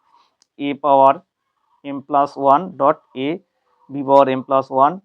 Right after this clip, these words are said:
ডট বি। এখন আমাদের এখানে এ বি পাওয়ার এম প্লাস ওয়ান, এটাকে আমরা এইভাবে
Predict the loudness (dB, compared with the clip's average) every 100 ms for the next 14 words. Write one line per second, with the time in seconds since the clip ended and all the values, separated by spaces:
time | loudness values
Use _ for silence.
0 | -6 -2 -2 -2 _ -10 -4 -4 -6 _
1 | _ _ _ _ _ _ _ _ _ _
2 | _ _ _ _ _ _ _ _ _ _
3 | _ _ _ _ _ _ -20 -20 _ _
4 | _ _ _ _ _ _ _ -4 0 2
5 | 2 0 -2 0 2 0 -2 _ _ _
6 | _ _ _ _ _ _ _ _ _ _
7 | _ _ _ _ _ _ _ _ _ _
8 | _ _ _ _ _ _ -12 -6 -2 -4
9 | -6 _ _ _ _ -4 0 2 0 -2
10 | -6 -8 _ _ 2 6 6 4 -2 -16
11 | -16 -4 -2 -2 -4 -6 _ _ -8 -2
12 | 0 2 0